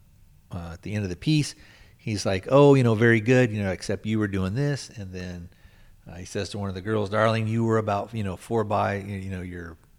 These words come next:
you're a little bit behind on such, you know, blah, blah, blah, blah. But other than that, you know, we're doing great." So they all take, they, uh, you cut to an outside shot. They are driving away.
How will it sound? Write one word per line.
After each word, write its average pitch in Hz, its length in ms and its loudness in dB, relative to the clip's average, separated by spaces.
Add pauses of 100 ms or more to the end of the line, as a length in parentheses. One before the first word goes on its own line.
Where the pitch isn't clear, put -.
(200)
you're 90 140 -12
a 92 40 -10
little 117 160 -2
bit 113 180 -4
behind 139 400 -2
on 131 120 -4
such, 123 320 -4
you 110 60 -12
know, 95 80 -8
blah, 92 140 -6
blah, 90 120 -8
blah, 87 140 -10
blah. 113 380 -2
But 95 160 -6
other 113 180 0
than 110 160 -8
that, 113 240 -2
you 107 60 -6
know, 95 180 -4
we're 92 120 -6
doing 92 240 -6
great." 87 300 -8 (420)
So - 140 -8
they 131 260 4
all 127 180 2
take, 123 380 -2
they, 104 320 -4
uh, 95 220 -6 (460)
you 104 120 -14 (140)
cut - 200 -6
to 113 80 -8
an 101 100 -4
outside 107 440 -4
shot. 101 420 -6 (100)
They 110 220 -4 (720)
are 98 120 -6
driving 107 420 0
away. 120 460 0